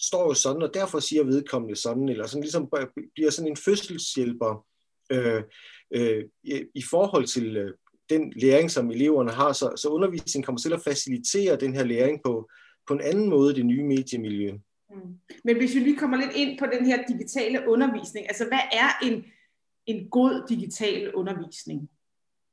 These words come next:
Speaker 1: Ja, men altså, det er, man skal faktisk indstille sig på, at, at det er noget, øh,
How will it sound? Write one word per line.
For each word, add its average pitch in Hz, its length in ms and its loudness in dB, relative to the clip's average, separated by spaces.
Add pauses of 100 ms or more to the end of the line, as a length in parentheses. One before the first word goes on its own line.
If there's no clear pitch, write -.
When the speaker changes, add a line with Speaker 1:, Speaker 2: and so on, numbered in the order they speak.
(260)
Speaker 1:
Ja, 113 180 -8
men 143 100 -14
altså, 156 260 -2
det 185 160 6
er, 202 280 6
man 165 140 0
skal 170 180 -4
faktisk 202 380 -2
indstille 180 340 -2
sig 139 180 0
på, 165 140 4
at, 127 160 4
at - 160 -12
det 143 80 2
er 147 80 6
noget, 175 320 2 (640)
øh, - 80 -12